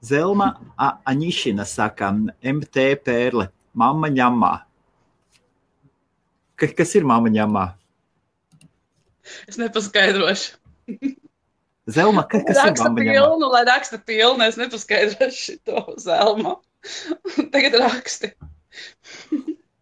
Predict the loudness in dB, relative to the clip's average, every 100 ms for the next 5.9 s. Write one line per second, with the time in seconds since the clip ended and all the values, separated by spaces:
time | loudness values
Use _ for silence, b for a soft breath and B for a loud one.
0 | _ 0 2 2 0 2 4 6 4 0
1 | -8 -6 -2 0 0 0 0 0 -10 -6
2 | -4 -4 -8 _ _ _ _ _ _ _
3 | 0 0 2 0 -2 0 2 2 0 0
4 | -2 -4 -2 0 0 0 0 -2 -6 -6
5 | -4 -2 0 0 -2 -2 -2 -2 -4